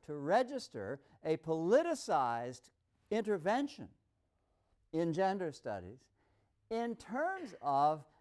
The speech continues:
a philosophical reflection on ontology, on being. What is it, in other words, she says,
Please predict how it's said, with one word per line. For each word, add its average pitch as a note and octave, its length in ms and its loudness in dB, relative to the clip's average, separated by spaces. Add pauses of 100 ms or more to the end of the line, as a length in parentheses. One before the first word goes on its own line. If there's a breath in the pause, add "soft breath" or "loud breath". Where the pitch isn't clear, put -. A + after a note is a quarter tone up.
(120 soft breath)
a F#3 300 2
philosophical G3 880 0
reflection D3+ 720 -6
on C#3 360 -2 (680)
ontology, D3+ 880 0 (200)
on C3+ 300 -4 (140)
being. D#3+ 360 -6 (1200)
What A#3 200 2
is A3+ 180 0
it, A3 160 -4 (120)
in F3+ 140 -6
other E3 260 -2
words, D3+ 400 -6 (120)
she D3 180 -12
says, C3+ 420 -6